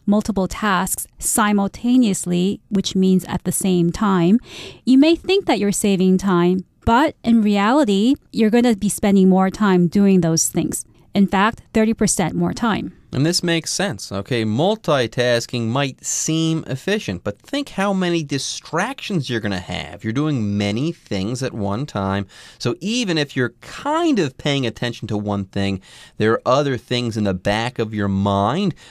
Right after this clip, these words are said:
Speaker 2: that might distract you. And when you're distracted, you do take longer to accomplish things or to finish things. So focus on one thing at a time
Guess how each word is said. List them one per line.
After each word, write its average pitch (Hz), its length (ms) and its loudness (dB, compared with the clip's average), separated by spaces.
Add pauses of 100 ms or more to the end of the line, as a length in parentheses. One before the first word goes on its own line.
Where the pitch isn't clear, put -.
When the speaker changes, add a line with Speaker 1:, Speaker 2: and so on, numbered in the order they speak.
Speaker 2:
that - 160 -6
might 107 240 -4
distract 110 1120 -6
you. - 160 -12
And 104 160 -2
when 117 100 0
you're 143 100 0
distracted, 127 760 -4 (260)
you 95 160 -4
do 95 400 -2
take - 480 -6 (140)
longer 104 920 0
to 98 280 -6
accomplish 107 760 -6
things 82 320 -12
or 90 100 -10
to 107 200 -4
finish - 760 -8
things. 76 380 -10
So 107 220 -2
focus 139 580 -4
on 98 320 -4
one 151 260 0
thing 156 420 -2 (140)
at 120 260 -2
a 120 80 -2
time 101 460 -2